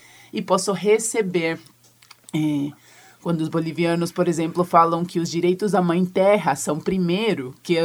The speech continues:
que os direitos humanos, eles se referem à importância da gente saber o chão que pisa, não destruir o chão que pisa, não, é, não fazer, digamos, a nossa vida um lixo. Então,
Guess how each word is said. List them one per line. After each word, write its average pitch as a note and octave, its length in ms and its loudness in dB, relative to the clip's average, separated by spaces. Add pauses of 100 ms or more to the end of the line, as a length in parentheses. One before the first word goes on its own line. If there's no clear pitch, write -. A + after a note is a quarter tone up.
(180)
que F3+ 120 0
os E3+ 180 0
direitos D#3 560 -4
humanos, D#3+ 720 0 (560)
eles F#3+ 240 0
se A3 100 -2
referem G#3+ 500 2
à A3+ 80 -2
importância A3 960 0
da A3 140 0
gente A3+ 520 -4 (380)
saber A#3+ 360 2
o A#3+ 60 0
chão A#3+ 220 -2
que A#3 100 -10
pisa, B3 640 -8 (240)
não A#3 220 0
destruir B3 560 -4
o C#4 60 -4
chão F3+ 240 -4
que F3+ 140 -6
pisa, D#3+ 580 -10
não, E3+ 380 -6 (600)
é, D3+ 800 2
não F3+ 180 4
fazer, F3+ 560 4
digamos, D#3 460 -2
a D#3 80 2
nossa D#3+ 260 -2
vida D#3 300 -6
um F3 100 4
lixo. E3 520 -4
Então, F3 680 -2